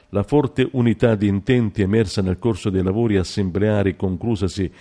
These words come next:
con l'elezione del presidente nella persona del sindaco di Siracusa Giancarlo Garozzo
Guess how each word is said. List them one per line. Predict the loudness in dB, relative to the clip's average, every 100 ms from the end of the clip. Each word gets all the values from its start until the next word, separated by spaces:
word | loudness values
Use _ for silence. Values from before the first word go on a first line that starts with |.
| -20 _
con | -2 0
l'elezione | 2 2 2 0 0 0 2
del | 0
presidente | -2 -4 0 2 2 0 -2 -4 -10 -8
nella | -2 0 2
persona | 0 -2 -2 0
del | 2 0
sindaco | 0 -2 0 -2
di | -2 -2
Siracusa | 0 -2 0 -2 -2
Giancarlo | -2 -2 0 -2 0 0
Garozzo | 2 2 2 -2 -6